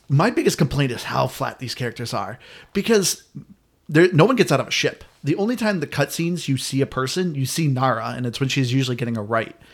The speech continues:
and she's, you know, walking through a corridor, and it's just, it's just usually her. Most of the dialogue are, you see a picture, a portrait picture of a person talking, and only a handful of people have human faces. Ninety percent of the portraits you see are people with helmets.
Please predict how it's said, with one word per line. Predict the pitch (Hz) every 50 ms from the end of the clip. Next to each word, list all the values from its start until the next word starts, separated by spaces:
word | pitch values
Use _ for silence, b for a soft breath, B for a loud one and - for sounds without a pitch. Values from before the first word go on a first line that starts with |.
| b b b b b
and | 113 113
she's, | 110 131 123 117 - -
you | - 131 123
know, | 117 110
walking | 107 117 120 - - 135 127
through | - 135 131
a | 123
corridor, | 117 - - 127 120 117 120 120 117 120 120
and | 117 117
it's | 120 113 -
just, | - 120 - - - -
it's | 139 127
just | - 139 131 -
usually | 139 123 113 117 107
her. | - - 127 113 95 - - b b b b b b b b b b b _ _ _ -
Most | 160 139 151 180 226 226 -
of | 233
the | 160 165
dialogue | 139 147 151 165 190 202 196 -
are, | - 143 135 131 127 123 117 123
you | 131 135
see | 131 - - 156 156
a | 151 139
picture, | 139 - - - - 240 - - - 139 117 120
a | 117 123
portrait | - - 180 180 180 190 185 -
picture | 160 147 - - 139 131 123
of | 120 117 -
a | 104
person | - - 143 143 - 135 120
talking, | 120 127 123 143 - 202 214 214 214 - b b b b b b b b b b -
and | 156 170 -
only | 185 190 220 240 202
a | 135
handful | 113 - - - 185 220 254 277 240 180 160 143
of | 123 -
people | - 180 202 - 147 131
have | 123 113 -
human | - 165 185 160 139 117
faces. | - - 139 160 175 - - - - - - - b b b b b b b
Ninety | 131 135 151 185 226 359 381
percent | - 180 - 190
of | 190 156
the | 139
portraits | - - 143 151 - 170 143 -
you | 135
see | 123 - - 131 131 160 185 -
are | - 135
people | - - - 160 - 165 156 139
with | 123 -
helmets. | - 135 139 143 127 - - - - -